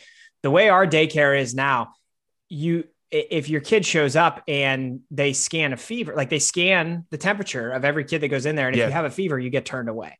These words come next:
Speaker 1: So, like, that, that's a big thing that parents have to deal with. So if, like, you don't have another option, you're gonna have to take the day off, wh-, which is tough, but, like, it's to protect everybody that's in there. This is perfect timing 'cause my daughter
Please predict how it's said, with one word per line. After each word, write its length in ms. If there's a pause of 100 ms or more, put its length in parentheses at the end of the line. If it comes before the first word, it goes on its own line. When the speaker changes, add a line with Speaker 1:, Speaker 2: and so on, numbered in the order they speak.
(380)
Speaker 1:
So, 220
like, 320 (1700)
that, 300
that's 260
a 60
big 300
thing 460
that 340
parents 300
have 120
to 60
deal 140
with. 120
So 100
if, 80
like, 160
you 80
don't 260
have 140
another 300
option, 540
you're 140
gonna 100
have 180
to 100
take 120
the 60
day 180
off, 420 (300)
wh-, 280
which 220
is 140
tough, 340
but, 100
like, 260
it's 160
to 100
protect 420
everybody 440
that's 220
in 120
there. 260 (400)
This 140
is 60
perfect 300
timing 280
'cause 100
my 140
daughter 520